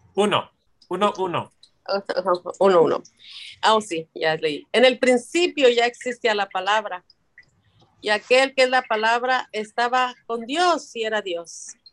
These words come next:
Speaker 2: Él estaba en el principio con Dios. Por medio de él, Dios hizo todas las cosas. Nada de lo que existe fue hecho sin él. En él estaba la vida,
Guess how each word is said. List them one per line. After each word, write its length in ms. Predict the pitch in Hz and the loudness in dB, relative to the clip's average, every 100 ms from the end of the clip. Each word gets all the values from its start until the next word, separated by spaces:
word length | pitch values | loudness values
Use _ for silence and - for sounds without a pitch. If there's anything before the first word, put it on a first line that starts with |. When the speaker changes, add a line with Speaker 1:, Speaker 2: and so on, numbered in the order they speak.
| _ _ _ _ _ _ - | _ _ _ _ _ _ -4
Speaker 2:
Él 140 | 226 | 2
estaba 380 | 269 294 285 285 | 2 4 6 6
en 60 | 294 | 4
el 80 | 269 | 2
principio 560 | 254 240 254 240 233 | 0 0 -2 -4 -4
con 180 | 226 208 | -4 -8
Dios. 560 | 214 285 294 - - - - _ _ _ _ _ _ _ - | -4 -4 -4 -10 -20 -20 -20 _ _ _ _ _ _ _ -2
Por 140 | 190 | 0
medio 260 | 196 208 220 | 2 2 4
de 320 | 233 247 277 | 6 6 6
él, 160 | 330 349 _ _ _ | 4 -4 _ _ _
Dios 640 | 208 208 247 285 320 330 285 | -12 -4 2 6 6 4 -6
hizo 260 | 269 262 | -4 -4
todas 240 | 247 240 233 | 0 -2 0
las 200 | 220 214 | -4 -8
cosas. 500 | - 190 - 180 - - - - - _ _ - _ - | -12 -10 -10 -14 -12 -16 -16 -20 -20 _ _ -20 _ -4
Nada 380 | 226 254 277 294 | 4 6 8 6
de 100 | 285 | 6
lo 120 | 269 262 | 2 0
que 100 | 247 | -2
existe 540 | - - 311 - 240 | -2 -10 -8 -6 -6
fue 260 | 220 233 240 | -6 -2 -2
hecho 240 | 247 277 | -2 -8
sin 240 | 277 240 | -4 -4
él. 180 | 185 170 _ _ - _ _ - _ - - _ _ _ - | -4 -6 _ _ -20 _ _ -20 _ -20 -20 _ _ _ 0
En 300 | 185 185 196 | 2 2 2
él 420 | 233 247 262 - | 4 2 2 -6
estaba 640 | 226 233 _ - 233 226 | -6 -6 _ -2 0 2
la 120 | 220 208 | -2 -2
vida, 360 | 254 262 175 | -4 -8 -10